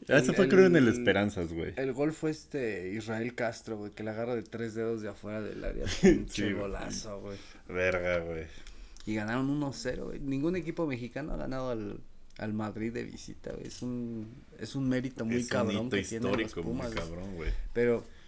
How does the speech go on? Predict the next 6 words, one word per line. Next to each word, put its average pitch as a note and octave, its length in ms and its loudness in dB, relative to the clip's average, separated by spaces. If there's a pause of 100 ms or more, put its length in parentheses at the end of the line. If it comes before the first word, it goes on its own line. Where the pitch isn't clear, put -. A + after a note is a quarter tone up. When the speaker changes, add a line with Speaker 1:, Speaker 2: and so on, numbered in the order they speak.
(680)
Speaker 1:
nada B2 360 2
que B2 140 0
ver A#2 280 2 (680)
aquellos B2 500 0
Pumas B2+ 480 -4
a G#2 300 -10